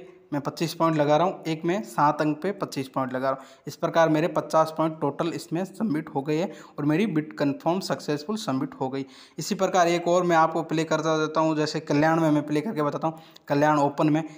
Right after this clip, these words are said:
जैसे मैं एक चार नंबर पे पचास पॉइंट लगा रहा हूँ, एक मैं नौ नंबर पे पचास पॉइंट लगा रहा हूँ, टोटल मेरे सौ पॉइंट हो गए हैं। इस प्रकार मेरी इसमें बिड सक्सेसफुल सबमिट हो गई है। इसी प्रकार सेम आप जोड़ी कर सकते हो, सिंगल पत्ती, डबल पत्ती, ट्रिपल पत्ती, हाफ संगम,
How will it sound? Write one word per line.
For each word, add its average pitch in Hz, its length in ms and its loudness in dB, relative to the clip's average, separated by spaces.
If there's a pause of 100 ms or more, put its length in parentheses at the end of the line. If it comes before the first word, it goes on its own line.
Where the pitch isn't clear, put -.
(140)
जैसे 151 180 -2
मैं 151 140 4
एक 151 220 0
चार 156 200 4
नंबर 165 240 2
पे 165 120 0
पचास 151 380 0
पॉइंट 156 160 2
लगा 151 180 4
रहा 165 100 4
हूँ, 165 80 -6
एक 151 140 -2
मैं 156 120 2
नौ 147 260 2
नंबर 139 260 2
पे 135 120 -6
पचास 131 380 -2
पॉइंट 127 160 -4
लगा 127 120 -4
रहा 135 100 -8
हूँ, - 120 -20
टोटल 156 220 -2
मेरे 156 220 2
सौ 156 220 -2
पॉइंट 151 280 -2
हो 131 160 -4
गए 127 120 -8
हैं। 127 100 -8 (360)
इस 147 80 -10
प्रकार 160 280 2
मेरी 160 220 4
इसमें 185 360 -2
बिड 143 140 -2
सक्सेसफुल 151 560 -6
सबमिट 135 420 -4 (100)
हो 127 100 -6
गई 127 160 -6
है। 127 80 -10 (320)
इसी 214 200 -2
प्रकार 185 340 4
सेम 185 380 4
आप 156 220 4
जोड़ी 160 260 4
कर 170 140 0
सकते 165 300 -6
हो, 175 180 -2
सिंगल 170 300 2
पत्ती, 170 340 -2
डबल 151 280 0
पत्ती, 165 260 0
ट्रिपल 165 300 -6
पत्ती, 165 280 -4
हाफ 143 280 4
संगम, 190 280 -2